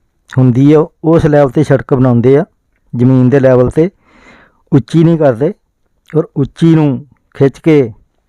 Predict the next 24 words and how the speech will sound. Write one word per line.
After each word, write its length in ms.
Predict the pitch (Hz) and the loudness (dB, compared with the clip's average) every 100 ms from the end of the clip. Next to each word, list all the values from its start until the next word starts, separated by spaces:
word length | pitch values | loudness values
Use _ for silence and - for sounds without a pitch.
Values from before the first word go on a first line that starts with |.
| _ _ - | _ _ -4
ਨੀਵੀਂ 300 | 127 127 127 | 0 2 2
ਜਗ੍ਹਾ 240 | 123 139 | 2 2
ਨਹੀਂ 100 | 147 | 2
ਕਰਦੇ। 340 | 147 131 110 185 _ _ _ _ - | 0 -2 -2 -6 _ _ _ _ -6
ਇਹ 80 | 123 | -2
ਦੇਖੋ, 240 | 117 - | -2 -2
ਹੁਣ 100 | 131 | -2
ਉੱਪਰ 260 | 123 - 117 | -2 -4 -2
ਨੂੰ 120 | 123 | -2
ਆਪਾਂ 220 | 123 127 | -2 -2
ਆ 120 | 120 113 | 0 0
ਰਹੇ 160 | 120 | 0
ਹਾਂ। 60 | 151 - _ _ _ _ _ _ _ _ _ _ _ _ _ _ _ _ _ _ _ _ _ _ _ _ _ _ _ _ _ _ _ _ _ _ _ _ _ _ _ _ _ _ _ _ - - | -4 -8 _ _ _ _ _ _ _ _ _ _ _ _ _ _ _ _ _ _ _ _ _ _ _ _ _ _ _ _ _ _ _ _ _ _ _ _ _ _ _ _ _ _ _ _ -20 -12
ਸਾਈਡਾਂ 380 | 120 110 123 123 | -6 -2 0 0
'ਤੇ 100 | 135 | 2
ਤੁਸੀਂ 160 | 131 | 0
ਦੇਖੋ 340 | 120 110 - 123 120 _ _ _ _ _ _ _ _ _ _ _ _ _ _ _ _ _ _ | 0 -4 0 0 -2 _ _ _ _ _ _ _ _ _ _ _ _ _ _ _ _ _ _
ਕਿੱਦਾਂ 420 | 123 101 131 131 117 - - - _ | -6 -2 0 0 -2 -8 -20 -20 _
ਚਿੱਟਿਆਈ, 420 | 143 123 120 123 127 - - | -4 0 0 0 -2 -16 -10
ਚਿੱਟੀ 280 | 127 - 156 | -6 -2 0
ਚਾਦਰ 340 | 139 107 127 | 0 0 0
ਵਿਛੀ 340 | 120 110 131 | 0 0 0
ਹੋਈ 220 | 127 127 | 2 2
ਆ 100 | 139 | 0